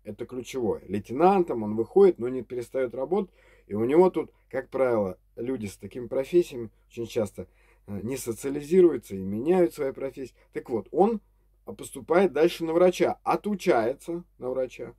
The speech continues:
но врачом как таковым не становится. Диплом получает, становится гомеопатом.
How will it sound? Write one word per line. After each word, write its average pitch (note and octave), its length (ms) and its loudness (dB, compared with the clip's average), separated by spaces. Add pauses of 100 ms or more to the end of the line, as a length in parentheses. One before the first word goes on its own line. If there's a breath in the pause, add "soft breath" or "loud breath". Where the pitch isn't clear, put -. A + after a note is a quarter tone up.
(280)
но G3+ 180 10
врачом E3 460 4
как C#3+ 160 -6
таковым D#3+ 500 2
не C#3+ 180 2
становится. D#3+ 640 -2
Диплом C3+ 360 -6
получает, D#3+ 420 4
становится D3+ 420 -2
гомеопатом. D3+ 800 0